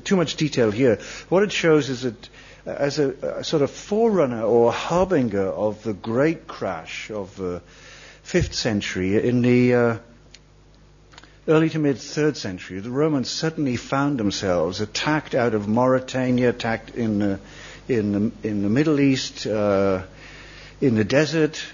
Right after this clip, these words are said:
uh, Germanic tribes, Alemanni attacking on many fronts, the Dacians coming in.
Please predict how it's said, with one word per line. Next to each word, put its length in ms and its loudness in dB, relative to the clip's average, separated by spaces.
uh, 540 0
Germanic 540 0
tribes, 440 -2
Alemanni 720 2
attacking 500 -4
on 160 -4
many 240 -2
fronts, 440 -4
the 60 -10
Dacians 640 -2
coming 320 -4
in. 220 -2